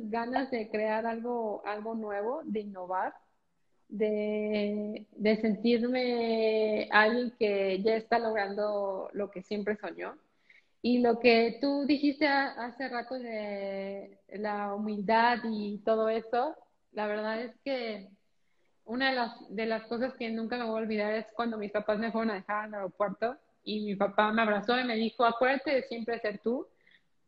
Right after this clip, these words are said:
eh, sé humilde y honesta". Eh, y eso siempre lo he tenido en, en mente. Nunca he querido como sobresalir más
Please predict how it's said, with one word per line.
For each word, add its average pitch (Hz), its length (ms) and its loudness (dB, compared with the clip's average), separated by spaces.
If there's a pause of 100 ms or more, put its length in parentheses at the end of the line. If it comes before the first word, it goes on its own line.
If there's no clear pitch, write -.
eh, 196 340 -4
sé 214 120 0
humilde 262 640 0 (280)
y 196 300 -2
honesta". - 480 -10 (600)
Eh, 202 920 -4 (160)
y 247 140 12
eso 247 180 8
siempre 233 240 6
lo 220 100 4
he 214 60 2
tenido 220 280 -2
en, 202 200 -4
en 196 160 -2
mente. 226 480 -2 (840)
Nunca 262 520 4
he - 100 4
querido 269 440 -2
como 220 800 -10 (200)
sobresalir 220 680 0
más 233 340 -2